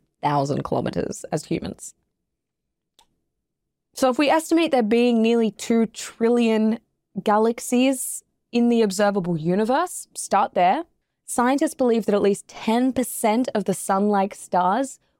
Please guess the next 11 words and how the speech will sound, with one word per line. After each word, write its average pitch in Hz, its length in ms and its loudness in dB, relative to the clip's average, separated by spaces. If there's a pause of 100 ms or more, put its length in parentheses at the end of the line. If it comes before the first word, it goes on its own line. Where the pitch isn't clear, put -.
would 226 220 2
have 202 420 0
a 196 100 2
planetary 185 540 0
solar 180 380 0
system 180 340 -4
similar 240 760 0 (340)
to - 220 0
ours, 220 440 0
not 190 160 0
exact. 214 600 -2